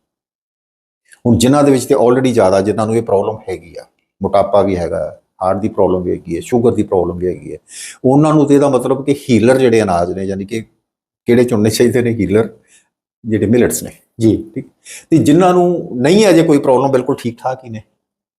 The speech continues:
Speaker 1: ਤੇ ਉਹਨਾਂ ਨੂੰ ਰਲੇ ਹੋਏ ਮਿਲਣੇ ਚਾਹੀਦੇ ਨੇ। ਸੋ ਇੱਕ ਐਸਾ ਕੰਬੀਨੇਸ਼ਨ ਬਣਾਉਣਾ ਹੀ ਹੈ ਜਿਹੜਾ ਸਾਨੂੰ ਓਨਾ ਕੁ ਗਲੂਕੋਜ਼ ਦੇਵੇ ਜਿੰਨਾ ਕੁ ਅਸੀਂ ਰੋਜ਼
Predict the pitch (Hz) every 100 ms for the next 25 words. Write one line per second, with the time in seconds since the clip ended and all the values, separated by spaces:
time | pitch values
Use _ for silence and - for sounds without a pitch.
0 | _ _ _ _ _ _ _ _ _ -
1 | 135 - 143 160 151 135 135 135 - _
2 | _ _ _ _ 104 101 90 101 101 101
3 | 107 117 117 117 107 - _ _ _ _
4 | _ _ _ 127 156 _ _ _ - -
5 | 101 101 - 107 107 139 131 107 113 110
6 | 120 104 95 92 113 101 98 95 104 -
7 | - _ _ _ _ _ _ _ _ -
8 | - 95 107 104 139 139 170 160 113 104
9 | 104 101 92 92 117 - _ - 98 95
10 | 104 98 - 110 95 -